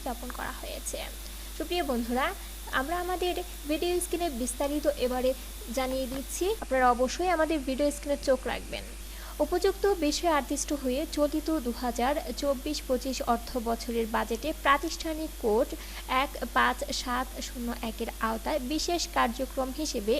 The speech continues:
এক দুই শূন্য শূন্য শূন্য এক আট এক এক কোটির বীর মুক্তিযোদ্ধাদের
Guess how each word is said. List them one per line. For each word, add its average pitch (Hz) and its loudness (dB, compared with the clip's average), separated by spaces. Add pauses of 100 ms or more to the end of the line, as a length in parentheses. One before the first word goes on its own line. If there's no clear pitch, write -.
(220)
এক 277 -2 (120)
দুই 214 -2 (400)
শূন্য 311 0 (160)
শূন্য 254 -6 (120)
শূন্য 226 -6 (420)
এক 320 -2 (300)
আট 240 -2 (260)
এক 262 -8 (240)
এক 226 -6 (120)
কোটির 285 0 (120)
বীর 311 -2 (120)
মুক্তিযোদ্ধাদের 294 0